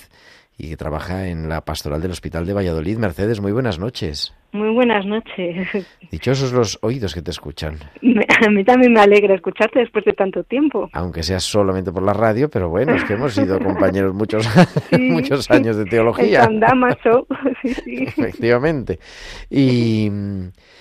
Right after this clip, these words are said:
Speaker 1: ya llevas trabajando una temporadita en el Hospital de Valladolid, ¿verdad?
Speaker 2: Sí, estuve primero en el clínico,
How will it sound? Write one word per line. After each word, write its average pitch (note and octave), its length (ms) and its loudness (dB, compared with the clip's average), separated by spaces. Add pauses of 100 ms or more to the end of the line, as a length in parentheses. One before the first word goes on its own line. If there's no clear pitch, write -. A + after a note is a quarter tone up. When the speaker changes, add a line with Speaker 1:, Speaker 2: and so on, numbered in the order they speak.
(480)
Speaker 1:
ya A2+ 140 2
llevas B2 200 2
trabajando C3 400 2
una A2+ 140 4
temporadita G#2+ 880 4
en G2+ 220 -2
el G2+ 300 0
Hospital G2 880 0
de G2 100 0
Valladolid, F#2+ 520 -2
¿verdad? A#2+ 360 -2 (760)
Speaker 2:
Sí, A#3 220 -4
estuve G#3+ 360 -2
primero A3 580 -4 (220)
en G#3+ 160 -6
el G#3 120 -4
clínico, C#4 640 -2